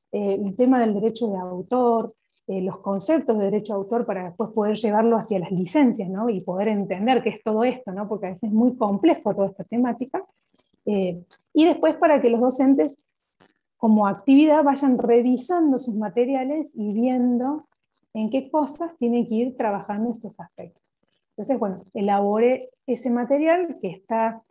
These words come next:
disponible en esa página web, y si no, dentro de la página de Filosofía y Humanidades de nuestra Universidad Nacional de Córdoba, en, hay una área que se llama Acceso Abierto, y está también eso. Es un material que le sirve a todos los docentes para poder trabajar estos aspectos,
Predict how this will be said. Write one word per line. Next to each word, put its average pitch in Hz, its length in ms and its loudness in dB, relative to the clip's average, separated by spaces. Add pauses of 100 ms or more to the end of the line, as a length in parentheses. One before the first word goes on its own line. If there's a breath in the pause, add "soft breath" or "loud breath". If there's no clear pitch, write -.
(320)
disponible 214 460 2
en 226 60 0
esa 220 180 -2
página 254 300 2
web, 311 280 4
y 190 100 -8
si 208 120 -4
no, 220 140 0
dentro 247 460 2
de 208 80 -2
la 190 140 -2
página 214 280 -6
de 196 40 -6
Filosofía 196 480 -6
y - 20 2
Humanidades 208 340 0
de 208 40 -4
nuestra 190 240 -6
Universidad 185 340 -6
Nacional 190 300 -6
de 220 120 -6
Córdoba, 330 400 4 (600)
en, 180 380 -6
hay 202 160 -2
una 196 220 -2
área 214 180 0
que 202 60 -4
se 220 80 -2
llama 202 120 -2
Acceso 226 280 -2
Abierto, 311 340 2
y - 20 2
está 214 300 -4
también 214 300 -2
eso. 233 340 -10 (320)
Es 247 160 -6
un 240 80 2
material 247 420 4
que 247 80 2
le 214 280 -8
sirve 233 520 0 (140)
a 196 120 -10
todos 240 180 0
los 214 80 -4
docentes 254 540 -2
para 185 320 -6
poder 196 360 -2
trabajar 202 460 -2
estos - 300 -18
aspectos, 294 800 -8